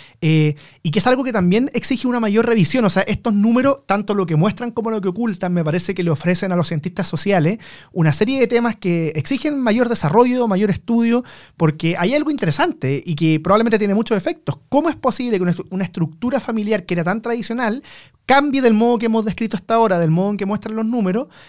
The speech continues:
Eh, parece que la cohabitación, su prestigio, el auge de la convivencia, eh, influye bastante. Bueno, eh,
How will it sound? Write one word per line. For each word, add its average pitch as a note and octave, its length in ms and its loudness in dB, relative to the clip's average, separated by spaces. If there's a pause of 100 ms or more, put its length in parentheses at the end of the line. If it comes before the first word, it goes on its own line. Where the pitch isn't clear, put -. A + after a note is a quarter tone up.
(120)
Eh, E3 340 -6
parece G#3 280 2
que A3 80 -2
la G3 140 2
cohabitación, F3 640 0
su G#3 80 -6
prestigio, G3+ 720 -2
el D#3 220 -2
auge G3 240 -2
de G3 60 -4
la F#3 100 -2
convivencia, G3+ 920 0 (180)
eh, E3+ 200 -6
influye G#3+ 360 0
bastante. A3 520 -2
Bueno, A#3+ 260 0 (400)
eh, F3+ 180 -2